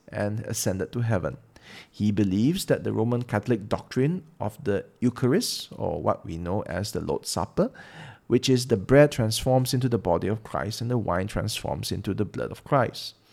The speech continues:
And while Tolkien remains friends with C S Lewis and the Anglican and also other Protestants,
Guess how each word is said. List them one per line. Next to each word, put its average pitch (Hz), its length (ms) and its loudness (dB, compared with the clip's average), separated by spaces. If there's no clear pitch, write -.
And 135 220 4
while 160 260 8
Tolkien 233 560 4
remains 139 560 4
friends 139 560 4
with 90 160 -4
C 117 240 2
S 117 180 4
Lewis 123 640 2
and 90 400 -6
the - 180 -8
Anglican 113 580 0
and 110 220 0
also 131 340 0
other 107 280 2
Protestants, 120 720 -4